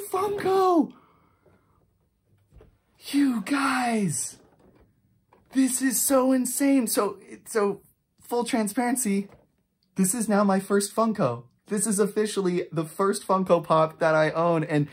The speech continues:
it, for everybody that's been watching my show, you know how cool I think all the twenty-fifth anniversary merch is and how cool all that stuff is to me. And I've, I've wanted all of it, but I can't buy all of it. This is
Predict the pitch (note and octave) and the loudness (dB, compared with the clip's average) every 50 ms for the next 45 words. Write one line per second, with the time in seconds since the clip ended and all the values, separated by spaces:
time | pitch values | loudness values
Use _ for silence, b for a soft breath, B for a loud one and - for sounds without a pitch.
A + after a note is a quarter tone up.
0 | B B B B - G3+ - - E3+ - - F3 E3 F3+ F3 F#3+ F#3 F#3+ F3+ F3 | B B B B -8 -8 -8 -10 -12 -8 -4 0 2 2 2 2 2 2 2 2
1 | F3 F3 - - D#3+ D#3 D#3+ D#3 - D#3 D#3+ D#3 D3+ - E3 D#3+ D#3 D#3 D3+ D3 | 0 -2 -2 -2 2 2 2 2 0 0 0 0 0 0 0 0 2 2 2 0
2 | C#3+ C#3+ - - D3 D3+ D3+ D3+ - D#3+ D#3 D3 C#3+ D3 D3+ D3 C3+ B2+ A#2+ B2+ | 0 -2 0 0 0 2 0 0 0 0 2 2 2 0 0 -2 -4 -2 -2 -2
3 | B2+ B2+ C3 C3+ - C#3+ C#3 C3+ C3+ C#3 C3 C3+ B2+ B2 A2+ G#2+ A2+ A#2 A2+ - | -2 -2 -2 -2 -2 -2 -2 -2 -4 -4 -6 -6 -6 -6 -6 -6 -6 -8 -6 -6
4 | C3+ B2+ B2+ B2+ C3 C3 - C3+ C3 C3 B2 A2+ A2 A2+ A2 A2+ A2 - - A#2+ | -6 -4 -4 -4 -4 -4 -2 -2 -2 -2 -2 -4 -6 -6 -6 -8 -8 -8 -8 -6
5 | A2+ A2 A2 G#2 - - G2+ G#2+ A#2 A#2 A#2+ A#2+ A#2 - A#2+ A#2 A#2 C3 B2 B2+ | -4 -4 -6 -6 -8 -8 -8 -6 -6 -4 -6 -6 -6 -6 -8 -6 -6 -6 -8 -8
6 | - B2+ A#2+ B2 B2+ C3+ C3 A#2 A2 A2+ - A2 A2+ A#2 A2 G#2 G2+ B B B | -8 -8 -4 -4 -2 -4 -4 -4 -6 -6 -4 -6 -6 -6 -8 -10 -12 B B B
7 | B - B2+ B2+ B2+ D3+ C#3+ F#3+ F#3 D#3 C3+ A#2+ B2 A#2 A2+ G#2+ G2 G2+ G2+ G2+ | B -4 -4 2 4 6 6 6 6 4 2 0 -2 -2 -4 -4 -4 -4 -6 -6
8 | G2 B B B B B - A#2 A2 G#2+ G#2+ A#2 - - - D#3+ D3+ C3+ A#2+ A#2+ | -8 B B B B B -4 -2 -2 -2 -4 -6 -8 -6 -4 -4 -2 -2 0 0
9 | B2 A#2 A2 G#2+ A#2 A2+ A2+ A2 G#2+ G#2 G#2+ G2+ B B B B - C3 C3 C#3+ | 0 0 0 -2 -4 -4 -4 -4 -4 -4 -6 -8 B B B B -8 -2 2 4
10 | D3 D#3 D3+ D3 D3+ - - - D3 C#3 C3+ C3 B2+ B2+ B2+ A#2 A2+ - - | 6 6 6 4 2 -2 -4 -4 -2 0 2 2 2 2 0 -2 -6 -8 -10